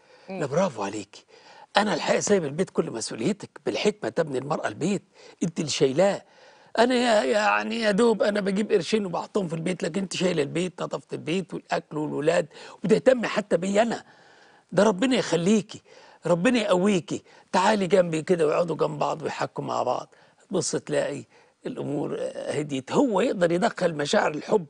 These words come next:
Speaker 2: والعاطفة جواها، هو يقدر، زي ما هي تقدر هو برضه يقدر، بس مش هو يقدر،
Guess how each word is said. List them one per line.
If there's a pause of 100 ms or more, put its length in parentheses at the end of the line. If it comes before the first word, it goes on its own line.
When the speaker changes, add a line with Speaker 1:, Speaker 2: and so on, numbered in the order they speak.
(120)
Speaker 2:
والعاطفة
جواها، (340)
هو
يقدر، (560)
زي
ما
هي
تقدر
هو
برضه
يقدر، (260)
بس
مش
هو
يقدر،